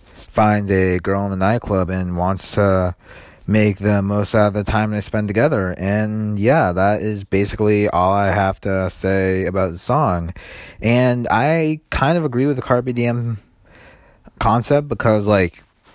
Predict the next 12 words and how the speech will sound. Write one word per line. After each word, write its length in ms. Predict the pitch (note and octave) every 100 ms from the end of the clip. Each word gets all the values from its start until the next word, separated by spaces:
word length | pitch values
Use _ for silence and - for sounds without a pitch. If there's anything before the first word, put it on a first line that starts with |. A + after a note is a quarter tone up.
| _ _ _ -
you 100 | A2+
kinda 220 | B2+ A#2
wanna, 600 | A2 G#2+ G2+ F2+ E2+ E2+ _ _ _ - - - - -
you 100 | C#3+
only 120 | D3+
get 160 | C#3
one 280 | G2 A2 G#2+
life, 420 | G2 G#2 A#2 -
uh, 360 | F2+ F#2 F2 F2+ F2+ - -
so 320 | - G#2 F#2
do 140 | F2 F#2+
not 360 | G2+ G2+ G2+